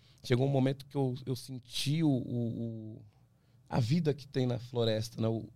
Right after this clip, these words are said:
a riqueza, no final de tarde, o barulho que ela faz, né? Tantos bichos ali.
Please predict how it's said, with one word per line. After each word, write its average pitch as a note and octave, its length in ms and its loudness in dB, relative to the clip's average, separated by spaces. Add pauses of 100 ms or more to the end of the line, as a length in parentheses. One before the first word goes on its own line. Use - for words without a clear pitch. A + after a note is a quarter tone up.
(480)
a - 60 -10
riqueza, C3 580 2 (280)
no B2+ 100 -10
final C#3+ 260 -4
de C3+ 120 -4
tarde, C3+ 340 2
o - 20 0
barulho C3 460 2
que B2 100 -4
ela A#2 140 2
faz, A#2 320 2
né? A#2 160 -4 (180)
Tantos B2+ 300 -8
bichos C3 420 -2
ali. B2 260 2